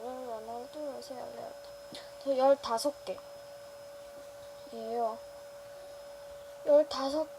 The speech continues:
개를 제가 일단은 한번 해봤고요. 마카롱이 두 개는 떨어졌어요. 얘는 여기가 떨어졌고 얘는 여기가 떨어졌고.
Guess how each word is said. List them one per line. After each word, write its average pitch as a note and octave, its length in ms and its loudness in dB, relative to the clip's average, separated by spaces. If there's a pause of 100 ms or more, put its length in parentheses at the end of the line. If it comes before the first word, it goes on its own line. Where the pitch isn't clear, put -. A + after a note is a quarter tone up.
(420)
개를 D4 640 8
제가 A#3 380 6
일단은 A3 520 0 (760)
한번 C4+ 280 0
해봤고요. B3 760 4
마카롱이 C4 520 2
두 - 220 -8
개는 B3 440 0
떨어졌어요. C4 800 4 (880)
얘는 B3+ 200 0
여기가 A#3+ 240 8
떨어졌고 B3+ 500 2
얘는 A3+ 260 -4
여기가 A3+ 500 -4
떨어졌고. - 840 -10